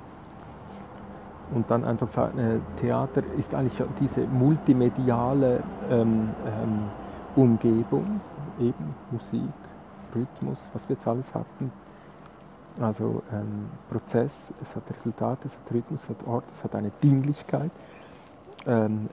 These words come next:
da ist Sprache drin, da ist Schrift drin, da ist Musik drin, da ist, äh, eben Rhythmus drin, Pause, Stille,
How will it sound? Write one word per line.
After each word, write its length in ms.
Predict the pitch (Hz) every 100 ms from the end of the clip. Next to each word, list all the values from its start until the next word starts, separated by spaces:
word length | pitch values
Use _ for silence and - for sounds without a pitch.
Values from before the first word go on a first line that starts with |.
| -
da 140 | 110 107
ist 200 | 117 -
Sprache 460 | - 113 151 -
drin, 200 | 147 143 147
da 120 | 110
ist 240 | 104 -
Schrift 480 | - 131 - - - -
drin, 320 | 139 143 143
da 120 | 117
ist 200 | 107 -
Musik 480 | 113 - 127 156 -
drin, 300 | - 139 143
da 100 | -
ist, 200 | 107 - -
äh, 420 | 131 120 - -
eben 240 | - 123 113 - - - - - - - - - -
Rhythmus 420 | 127 - - 127
drin, 340 | - 139 135 135 -
Pause, 580 | 120 104 127 143 135 131 131 _ _ _ _ _ _ _ _ - _ _ _ _ _ _ -
Stille, 500 | - 120 117 143